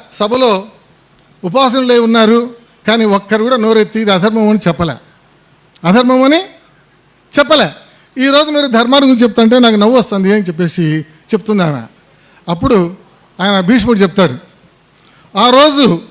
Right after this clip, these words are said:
నా శరీరంలో దుర్యోధన చేత పెట్టబడినటువంటి దుర్మార్గపు ఆలోచనలు కలిగినటువంటి భోజనం నేను తింటున్నాను కాబట్టి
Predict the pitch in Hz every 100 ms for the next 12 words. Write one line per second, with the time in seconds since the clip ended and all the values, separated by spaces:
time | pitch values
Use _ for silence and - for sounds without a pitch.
0 | _ _ - 247 226 233 247 277 277 247
1 | 180 135 - _ 170 175 254 294 294 277
2 | 277 247 262 254 254 247 240 240 226 269
3 | 311 311 320 - _ _ _ 156 226 262
4 | 285 311 302 302 285 277 277 262 269 254
5 | 254 254 247 233 233 220 208 240 247 233
6 | 208 208 240 233 220 220 302